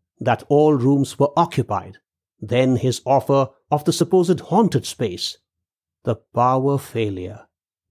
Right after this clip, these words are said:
Was a criminal plot under execution? Fear gripped him as he got up with the torch in his hand. The light of the torch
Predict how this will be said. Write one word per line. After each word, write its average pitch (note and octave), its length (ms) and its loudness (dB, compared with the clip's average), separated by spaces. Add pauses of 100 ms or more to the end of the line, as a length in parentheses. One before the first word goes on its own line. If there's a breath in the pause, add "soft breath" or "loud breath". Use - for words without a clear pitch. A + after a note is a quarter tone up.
(140)
Was D#3 640 0
a F#3 100 0
criminal F#3 640 2
plot D#3 480 -2 (140)
under D3 340 2
execution? D3 680 -2 (500)
Fear C3+ 420 2
gripped D3 380 0
him D3 260 2 (160)
as C3+ 180 2
he B2 80 0
got C#3+ 340 0
up C#3+ 180 0
with C3+ 100 0
the C3 60 2
torch D3 460 2
in C#3+ 120 0
his B2 160 -2
hand. G2+ 460 -2 (300)
The D3 100 2
light F#3 320 0
of F#3 140 2
the D3 60 2
torch C#3 440 -2